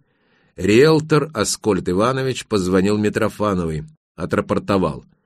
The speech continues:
«Ну, Надежда Батьковна, похоже, крупно тебе повезло. Все в порядке с твоей квартиркой. Приватизация действительно первичная, перепланировка законная,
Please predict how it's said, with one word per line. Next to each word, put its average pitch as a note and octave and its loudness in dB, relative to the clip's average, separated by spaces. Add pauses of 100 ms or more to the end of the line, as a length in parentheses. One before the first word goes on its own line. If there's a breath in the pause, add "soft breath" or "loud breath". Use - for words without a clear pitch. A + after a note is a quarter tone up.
(680)
«Ну, C#3+ -2
Надежда G#3 -2
Батьковна, F#3+ 0
похоже, F3 0 (440)
крупно E3 2
тебе D3+ -2
повезло. D3+ 0 (680)
Все - -2
в F#3 -8
порядке A3 -2
с - -4
твоей A2+ 2
квартиркой. G2 -4 (640)
Приватизация D3+ 2
действительно A#2+ 0
первичная, F3+ 0
перепланировка C3 0
законная, F3 0